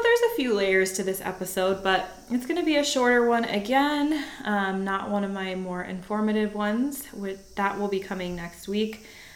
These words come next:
And, um, next week we're gonna talk about the difference between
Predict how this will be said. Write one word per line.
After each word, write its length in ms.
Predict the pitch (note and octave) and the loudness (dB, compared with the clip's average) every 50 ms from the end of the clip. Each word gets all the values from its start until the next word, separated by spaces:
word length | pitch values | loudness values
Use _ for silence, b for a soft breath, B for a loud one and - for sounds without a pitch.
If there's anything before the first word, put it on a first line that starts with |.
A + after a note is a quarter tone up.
| B B - | B B -4
And, 580 | G3 G3 G3 G3 G3 F#3+ F#3+ F#3+ F#3+ G3 G3 - | -2 0 0 2 2 2 2 0 -2 -4 -4 -6
um, 400 | F#3+ F#3+ F#3 F3+ F3+ F3 F3 F3 | -6 -6 -6 -4 -4 -6 -4 -2
next 240 | G#3 A3 G#3+ - - | -2 -4 -2 -2 -4
week 160 | C#4 C#4 D4 | -4 -2 0
we're 80 | D#4 D4+ | 2 2
gonna 160 | D4+ C4+ A#3+ | 2 2 2
talk 240 | A#3+ G#3+ G3+ G3+ G3+ | 0 -2 -2 -2 0
about 200 | G#3 F#3+ - - | -2 -2 0 -2
the 80 | F#3+ | -4
difference 520 | F#3 F#3+ F#3 F#3 - G3+ F#3+ F#3+ F#3+ - - | -4 -4 -4 -4 -4 -4 -4 -4 -4 -6 -6
between 720 | - F#3+ F#3+ - - G3 F#3 F#3 F3+ F3+ F3+ F3+ F3 F3 | -6 -6 -6 -6 -6 -6 -6 -4 -4 -6 -6 -6 -8 -10